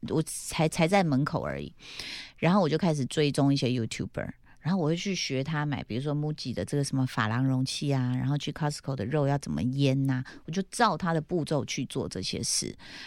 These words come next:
然后当然其实这过程中有很多是失手，然后做的，就像我在新加坡人家访问我说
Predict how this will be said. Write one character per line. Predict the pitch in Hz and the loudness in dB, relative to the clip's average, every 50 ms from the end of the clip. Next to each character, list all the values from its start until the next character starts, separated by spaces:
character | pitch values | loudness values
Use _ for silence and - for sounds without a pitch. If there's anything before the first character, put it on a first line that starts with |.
| - - - - | -18 -20 -10 -2
然 | - 175 220 | 2 4 6
后 | 247 226 | 6 4
当 | 214 - 262 285 | 4 4 4 6
然 | 277 226 170 170 | 6 6 6 4
其 | - - - 160 | 0 -2 -2 -4
实 | 170 175 | -4 -2
这 | 190 202 185 185 - _ - - _ - | 0 0 -2 -2 -4 _ -20 -20 _ 0
过 | - 220 208 | 2 4 4
程 | 190 151 135 | 4 4 2
中 | 139 156 151 | 2 2 2
有 | 143 139 151 | 2 2 2
很 | 156 - 98 104 | 2 0 0 0
多 | 131 135 139 143 | 2 2 2 0
是 | - - 143 135 113 - - | 0 -2 -4 -4 -4 -4 -4
失 | - - - - 151 151 156 | -4 -2 -2 0 -2 -2 0
手， | - - - - - - | 0 0 0 0 -2 -2
然 | 135 139 | 0 0
后 | 143 139 | 0 0
做 | - 165 147 | 0 0 -2
的， | 127 - - - - - - - - _ _ - - | -2 -2 -4 -8 -12 -18 -20 -20 -20 _ _ -10 -4
就 | - 185 | -2 -2
像 | 185 - 196 180 170 156 - - | 2 2 2 2 2 0 -2 -2
我 | - 139 | -2 0
在 | 135 165 175 | 2 2 2
新 | - - 160 | 0 0 0
加 | 160 156 | 0 0
坡 | 156 - 160 151 | 0 0 0 0
人 | 151 | 0
家 | 151 | 0
访 | 151 - 104 101 | 0 0 0 0
问 | 139 151 151 135 | 0 0 -2 -2
我 | - - | -2 -2
说 | - 131 131 165 | -2 -4 -4 -4